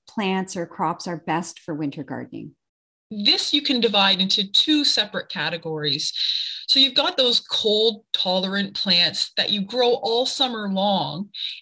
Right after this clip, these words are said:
Speaker 2: And then in the fall, you've grown enough of those plants that they can persist in the ground in the cool weather.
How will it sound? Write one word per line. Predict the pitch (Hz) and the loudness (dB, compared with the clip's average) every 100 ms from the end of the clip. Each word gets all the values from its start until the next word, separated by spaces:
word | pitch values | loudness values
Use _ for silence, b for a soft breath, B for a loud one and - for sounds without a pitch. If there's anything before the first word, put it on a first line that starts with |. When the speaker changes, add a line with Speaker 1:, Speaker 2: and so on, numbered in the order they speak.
| - | 0
Speaker 2:
And | 214 208 214 | 2 2 4
then | 240 247 247 - - | 4 4 0 -2 0
in | 247 233 | 0 2
the | 202 | 0
fall, | - - 302 233 180 175 - - | 0 4 4 6 4 2 -6 -4
you've | 233 214 | -4 -2
grown | 226 302 311 | 2 2 4
enough | 226 233 277 | 2 0 0
of | 240 | -4
those | 196 180 - | 0 0 -2
plants | 202 170 156 - | 0 0 0 -2
that | 190 - | -2 2
they | 220 | 0
can | 262 311 294 | 2 -4 -4
persist | - 220 - - 262 247 - - | -4 0 2 2 2 2 2 0
in | 233 220 | 0 0
the | |
ground | 202 196 202 196 190 190 196 _ _ _ | -2 0 2 4 2 0 -4 _ _ _
in | 269 269 254 | 0 0 0
the | |
cool | 247 - 240 214 185 | -2 -4 -4 -4 0
weather. | 160 156 135 | 2 2 -2